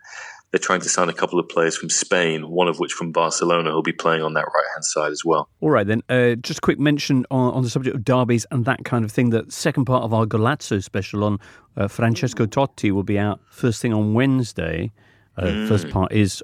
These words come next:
Speaker 2: already out, of course. Loads of other things to talk about, uh, from the Serie A weekend. As we mentioned at the top, Inter drawing again and Juve lose their second game of the season.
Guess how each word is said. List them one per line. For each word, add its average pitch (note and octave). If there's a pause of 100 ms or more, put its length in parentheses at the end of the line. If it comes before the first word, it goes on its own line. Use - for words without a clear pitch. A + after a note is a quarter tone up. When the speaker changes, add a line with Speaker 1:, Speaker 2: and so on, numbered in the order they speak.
Speaker 2:
already F#2+
out, G2
of G2+
course. F#2+ (280)
Loads E3+
of C3+
other E3
things A2+
to -
talk D3
about, F2 (120)
uh, G2+
from C3+
the A#2
Serie B2+
A A2+
weekend. G#2+ (380)
As A#2+
we D3
mentioned E3+
at D3+
the -
top, D3+ (100)
Inter A#3
drawing D3
again C3
and C#3+
Juve E3+
lose F#3+
their B2+
second F3+
game D3
of C3
the B2+
season. F#3